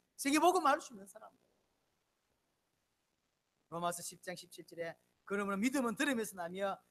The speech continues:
들음은 그리스도의 말씀으로 말미암아. 이 믿음은 그럼 언제 드-, 생기냐?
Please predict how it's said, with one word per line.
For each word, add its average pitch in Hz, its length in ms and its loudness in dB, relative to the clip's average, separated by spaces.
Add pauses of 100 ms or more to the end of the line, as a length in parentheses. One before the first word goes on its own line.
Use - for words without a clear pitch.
(160)
들음은 196 280 -2
그리스도의 247 440 0
말씀으로 294 640 0 (340)
말미암아. 156 340 -20 (1700)
이 160 160 -12
믿음은 185 340 -6
그럼 156 140 -14
언제 202 300 -6
드-, 262 160 -16 (280)
생기냐? 175 640 -2